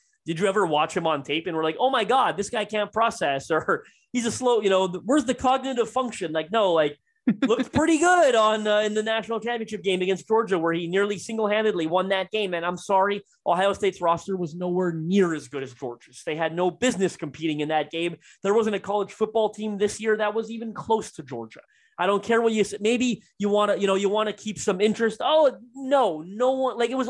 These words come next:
always gonna be Georgia to win the national championship. No one was close. And I, I say that,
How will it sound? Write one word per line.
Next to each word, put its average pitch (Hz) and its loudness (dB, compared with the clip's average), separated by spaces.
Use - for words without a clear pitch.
always 254 2
gonna 202 -2
be 180 -10
Georgia 147 -8
to 127 -10
win 139 -4
the 135 -2
national 147 -2
championship. 175 -4
No 240 4
one 285 4
was 247 0
close. 240 0
And 208 0
I, 214 0
I 202 2
say 311 0
that, 180 0